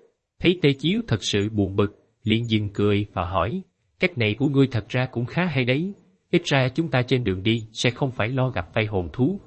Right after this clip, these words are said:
"Hư, ngươi cứ cười đi, hầu tử khôi. Sáng nay ta bỗng nhiên nhớ ra, ở thế giới Hoàng Tuyền có một loại hoa gọi là thấu hồn hương, nó là kẻ thù tự nhiên của loại nấm hôi này.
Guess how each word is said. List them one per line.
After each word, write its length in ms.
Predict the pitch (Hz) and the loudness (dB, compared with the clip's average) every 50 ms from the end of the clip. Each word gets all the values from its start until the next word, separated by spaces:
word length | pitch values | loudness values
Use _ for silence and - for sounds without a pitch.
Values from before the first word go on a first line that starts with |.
| - - | -2 0
"Hư, 100 | 147 143 139 135 127 - _ _ _ _ - | 2 2 2 0 -4 -10 _ _ _ _ 2
ngươi 140 | 156 170 175 170 | 6 6 6 6
cứ 120 | 175 202 208 202 | 4 -2 -2 0
cười 200 | - 101 85 82 | 0 0 0 2
đi, 300 | 87 107 107 107 104 98 95 - _ _ _ _ | 2 2 2 2 0 -2 -8 -14 _ _ _ _
hầu 260 | - - 113 110 110 | -2 0 0 0 0
tử 220 | - - 87 98 | 0 0 -2 -2
khôi. 360 | 120 - - 135 139 156 165 160 - _ _ _ - - - - | -2 -2 0 4 4 4 4 2 -4 _ _ _ -20 -20 -20 -14
Sáng 320 | - - - 139 143 139 | -6 -2 -2 -2 0 0
nay 260 | 131 123 123 127 127 - | 0 2 2 2 0 0
ta 80 | 139 131 | -2 -2
bỗng 220 | 131 123 139 143 | -2 -2 -2 -2
nhiên 340 | 123 131 139 135 131 123 117 | 0 0 0 0 0 0 0
nhớ 180 | 123 131 147 156 - | 0 2 0 0 0
ra, 360 | 123 120 120 120 113 107 - _ _ _ _ _ | -2 -2 0 0 -2 -4 -6 _ _ _ _ _
ở 140 | - 151 151 | -2 0 2
thế 80 | - 196 | 2 2
giới 240 | 180 185 202 214 196 - | 4 4 4 4 4 2
Hoàng 240 | 110 101 101 104 107 - | 0 0 0 -2 -2 0
Tuyền 240 | - 110 107 110 110 | 2 4 4 4 2
có 120 | - 175 | -2 -4
một 240 | 165 120 98 - - | -2 -4 -4 -2 0
loại 200 | 98 90 95 110 - - | 0 2 2 0 -2 -4
hoa 220 | 127 135 135 127 123 | -2 -2 -2 -2 -2
gọi 220 | - 80 85 90 | -2 -2 -2 -2
là 180 | 95 95 98 90 - - | -2 -2 -4 -4 -4 -2
thấu 220 | 131 160 185 165 | -2 -2 -2 -2
hồn 220 | 113 107 95 92 101 - | 0 -2 -2 -2 -2 -2
hương, 300 | - 143 143 147 139 127 - _ _ _ - | 0 0 2 0 -2 -6 -10 _ _ _ -4
nó 120 | 165 185 196 | -2 0 2
là 140 | 165 117 | 2 0
kẻ 220 | 107 - - 131 131 - | -2 0 0 -2 -2 0
thù 220 | - 104 101 104 - - | 0 0 0 0 0 0
tự 100 | 92 95 | 0 0
nhiên 380 | 107 113 123 139 165 160 143 | 0 -2 -2 0 -2 -2 -2
của 160 | - - 135 | 0 0 0
loại 200 | 120 98 82 76 | 2 2 0 -2
nấm 260 | 92 117 131 147 180 165 | -2 -4 -6 -4 -6 -4
hôi 220 | - 135 143 139 135 | 2 4 4 4 4
này. 320 | 120 104 90 78 76 92 | 2 0 -2 -2 -4 -8